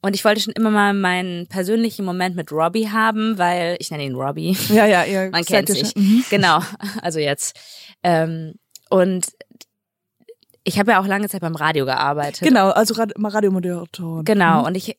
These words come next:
Speaker 1: hab mir halt auch gedacht, „Ja klar, ich könnte jetzt ein Interview mit ihm führen
Speaker 2: Mhm.
Speaker 1: und so“, aber das wär halt, ja, das machen halt alle. Das ist mir irgendwie ein bisschen zu unspektakulär. Und, ähm, ja, keine Ahnung, ich bin dann halt einfach dahin gefahren, hab überlegt, äh,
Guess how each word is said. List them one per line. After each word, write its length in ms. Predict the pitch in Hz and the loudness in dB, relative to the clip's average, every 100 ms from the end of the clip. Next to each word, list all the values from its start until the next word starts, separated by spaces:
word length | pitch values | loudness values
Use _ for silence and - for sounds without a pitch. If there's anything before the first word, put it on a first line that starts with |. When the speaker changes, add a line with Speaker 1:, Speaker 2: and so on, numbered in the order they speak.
| _ _ | _ _
Speaker 1:
hab 100 | - | -2
mir 120 | 208 185 | 2 2
halt 120 | 170 | 2
auch 80 | - | -4
gedacht, 240 | 175 - | -10 -8
„Ja 120 | 151 | -12
klar, 260 | 165 165 185 | -6 -2 -2
ich 100 | 170 | -4
könnte 200 | 180 175 | -6 -6
jetzt 120 | - | -8
ein 60 | 165 | -8
Interview 380 | 269 269 220 | -4 0 2
mit 120 | 202 - | 0 -2
ihm 160 | 190 | -6
führen 320 | 180 214 208 240 | 0 4 6 4
Speaker 2:
Mhm. 40 | |
Speaker 1:
und 120 | 170 | 2
so“, 80 | 165 | -2
aber 160 | 185 165 | -4 -2
das 180 | 165 - | -4 -2
wär 160 | 185 | -2
halt, 180 | 175 165 - - | 0 -2 -6 -14
ja, 140 | 135 | -10
das 180 | 151 170 | -8 -4
machen 240 | 180 185 190 | 0 4 2
halt 100 | 156 | 2
alle. 180 | 156 160 | 0 2
Das 160 | 143 185 | 0 -2
ist 100 | 208 | -2
mir 80 | 202 | 0
irgendwie 180 | 208 | 2
ein 40 | 185 | 0
bisschen 180 | 196 185 | -2 -4
zu 100 | - | -2
unspektakulär. 840 | 175 - 156 - 143 143 147 147 - _ - _ _ _ _ | -4 -2 -6 -6 -8 -6 -4 -6 -8 _ -20 _ _ _ _
Und, 480 | 180 180 180 175 - - | 4 4 0 -2 -4 -2
ähm, 600 | 165 160 165 156 156 190 _ _ _ _ - | -2 -2 -4 -8 -12 -18 _ _ _ _ -4
ja, 240 | 247 220 - _ | -2 -2 -4 _
keine 240 | - 202 196 | -2 0 2
Ahnung, 320 | 262 202 170 | 2 0 -4
ich 280 | - - - _ _ - - - _ _ | -10 -14 -18 _ _ -20 -20 -20 _ _
bin 100 | 220 | 2
dann 160 | 226 220 | 2 4
halt 140 | 214 | 2
einfach 300 | - 208 214 | 2 0 -4
dahin 300 | 190 175 190 | -2 -2 0
gefahren, 560 | 233 247 240 262 277 226 | -2 0 0 0 -2 -6
hab 160 | 220 | -8
überlegt, 640 | - 190 180 185 208 - | -6 -2 0 0 -4 -8
äh, 100 | - | -12